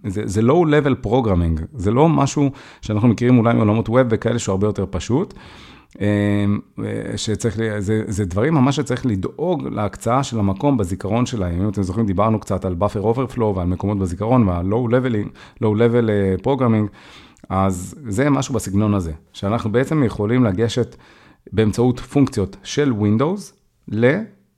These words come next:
אה, אזורים במערכת ההפעלה. עכשיו, מה שקורה זה אם אנחנו מוצאים איזשהו תהליך לגיטימי לחלוטין, כמו PowerShell עצמו. אם אני יכול להריץ PowerShell על המחשב עצמו, אז יכול להיות שאני אוכל פשוט לקחת את התהליך שרץ בזיכרון של המחשב,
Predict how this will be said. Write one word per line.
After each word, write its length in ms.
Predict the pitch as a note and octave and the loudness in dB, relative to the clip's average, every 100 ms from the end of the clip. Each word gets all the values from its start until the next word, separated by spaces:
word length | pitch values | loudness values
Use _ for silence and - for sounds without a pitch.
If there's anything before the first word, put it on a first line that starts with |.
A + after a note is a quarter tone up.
| - | -4
אה, 60 | A2 G#2+ G#2+ G#2+ G#2+ A2 | -2 0 0 -2 -4 -4
אזורים 300 | G2+ A2 C#3+ | -2 2 4
במערכת 300 | G#2 G#2+ - | 4 2 0
ההפעלה. 360 | G2 - E2+ D#2+ | -4 -4 -6 -8
עכשיו, 300 | - - A2 G2 | -10 -4 -2 -2
מה 160 | G#2+ C#3+ | 2 2
שקורה 340 | G3+ E3+ D3+ | 2 -2 0
זה 60 | C3 | 2
אם 100 | C3+ | 0
אנחנו 220 | C#3+ B2 | 0 0
מוצאים 240 | G2+ - A#2 | 0 0 -2
איזשהו 240 | A2+ C3 | -4 -4
תהליך 320 | A#2 F#2+ A#2+ | -2 -2 0
לגיטימי 360 | A2 F#2 C3 D3 | -2 0 2 2
לחלוטין, 500 | C3+ A#2+ G#2+ G2+ F#2 | 0 -2 -2 0 0
כמו 200 | - A2+ | 0 -2
PowerShell 400 | G2 G2+ G#2 B2 | 0 0 0 -2
עצמו. 380 | C3+ G3+ A3+ - - - _ _ _ _ _ _ _ - | -2 0 -2 -2 -8 -20 _ _ _ _ _ _ _ 2
אם 80 | C#3+ | 4
אני 100 | C#3 | 4
יכול 140 | B2+ | 6
להריץ 260 | D#3+ C#3+ - | 6 6 4
PowerShell 460 | C#3 C#3 C#3+ A#2 | 2 2 0 0
על 100 | G#2+ | 2
המחשב 360 | G2+ G2+ - A2 | 2 2 0 0
עצמו, 280 | A2 - F2 | 0 -2 -4
אז 100 | E2 | -6
יכול 240 | F#2 D3 | -2 0
להיות 280 | C#3 D3+ D3+ | 2 2 0
שאני 200 | A2+ A2 | 2 2
אוכל 260 | G#2+ - C3+ | 0 -2 -4
פשוט 320 | - - A#2+ | -2 -4 -6
לקחת 400 | G2 A#2+ - B2 | -2 -2 -4 -6
את 140 | A2 | -4
התהליך 880 | G2+ G2 G2 - - - F#2+ G2+ B2+ | -2 -2 -6 -16 -20 -4 -2 0 -2
שרץ 260 | - G#2+ - | -2 -4 -4
בזיכרון 400 | G#2 F#2 F#2 G#2 | -4 -4 -4 -4
של 140 | - | -2
המחשב, 500 | G#2+ G#2 - E2+ F#2 | -2 -2 -4 -6 -6